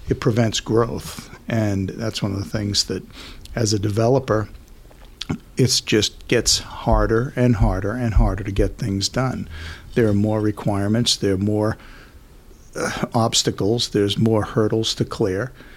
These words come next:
and I don't think they're done in, in the form of trying to protect anybody. They're just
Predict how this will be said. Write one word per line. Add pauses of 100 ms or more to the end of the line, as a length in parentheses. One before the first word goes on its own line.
(320)
and (560)
I
don't
think
they're
done
in,
in
the
form
of
trying
to
protect
anybody.
They're
just